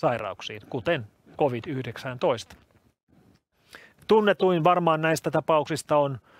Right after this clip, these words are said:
kolme vuotta sitten nähty tapaus WannaCry, joka oli erityisen suuri ongelma sairaalaympäristöissä Englannissa.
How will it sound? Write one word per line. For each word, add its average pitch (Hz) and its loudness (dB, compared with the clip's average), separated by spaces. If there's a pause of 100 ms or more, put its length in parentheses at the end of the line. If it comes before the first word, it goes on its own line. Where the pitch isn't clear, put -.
(180)
kolme 208 4
vuotta 165 0
sitten 147 -4
nähty 147 -2
tapaus 131 0
WannaCry, 160 0 (340)
joka 151 -2
oli 151 0
erityisen 180 0
suuri 151 0
ongelma 156 0 (540)
sairaalaympäristöissä 156 2
Englannissa. 143 -2